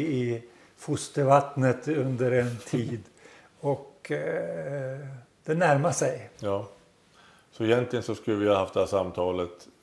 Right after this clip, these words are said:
Speaker 2: kanske lite senare eller igen.
Speaker 1: Återkom gärna.
Speaker 2: Återkommer.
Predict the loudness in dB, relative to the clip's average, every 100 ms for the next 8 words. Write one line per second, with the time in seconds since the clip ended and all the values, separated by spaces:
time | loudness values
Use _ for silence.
0 | _ -12 -10 -10 -10 -12 -12 -12 -10 -6
1 | -6 -6 -6 -4 -2 -2 0 -2 -2 -6
2 | -16 _ _ _ _ _ -6 -4 -4 -2
3 | 0 0 0 -4 0 -2 -2 -4 -4 -4
4 | -6